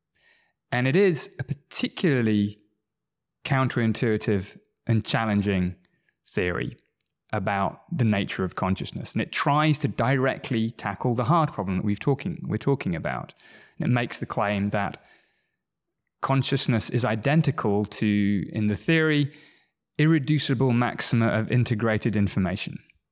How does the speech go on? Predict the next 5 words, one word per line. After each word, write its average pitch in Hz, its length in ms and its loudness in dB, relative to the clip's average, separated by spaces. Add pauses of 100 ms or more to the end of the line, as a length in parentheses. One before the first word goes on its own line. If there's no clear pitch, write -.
(1080)
And 107 120 -10
quite - 360 0
what 123 160 2
that 123 160 0
means 180 560 4